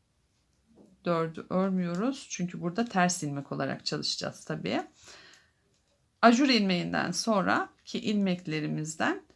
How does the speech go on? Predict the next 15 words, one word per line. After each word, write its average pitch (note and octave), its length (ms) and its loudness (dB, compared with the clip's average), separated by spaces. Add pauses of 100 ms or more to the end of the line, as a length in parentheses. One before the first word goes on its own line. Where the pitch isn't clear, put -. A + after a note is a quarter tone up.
(360)
e, E3 320 -2
dördüncü F#3+ 480 4
ilmeğimiz E3+ 800 -2
düz G3 320 2
ilmek C3+ 400 -6
olarak D#3 640 -2 (1800)
devam C4 400 10
ediyoruz D#3+ 460 0
düz F#3+ 260 2
ilmeğimizi D3+ 500 -4
ördükten D3+ 560 -2
sonra. A3+ 400 -4
Birinci A3+ 420 4
ters D3 380 -6
ilmeğim, A3 440 0